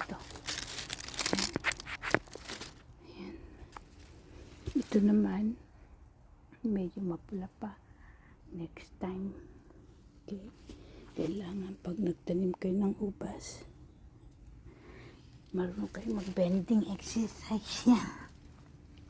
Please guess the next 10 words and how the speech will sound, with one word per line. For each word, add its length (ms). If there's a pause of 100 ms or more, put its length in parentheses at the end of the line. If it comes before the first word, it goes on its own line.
(160)
Ay, 100
nako. 300 (960)
Lumagos 640
na. 380 (1200)
Ay. 160 (1400)
Magus 400
na. 160 (960)
Saka, 560 (1400)
yan. 240 (1200)
Okay. 400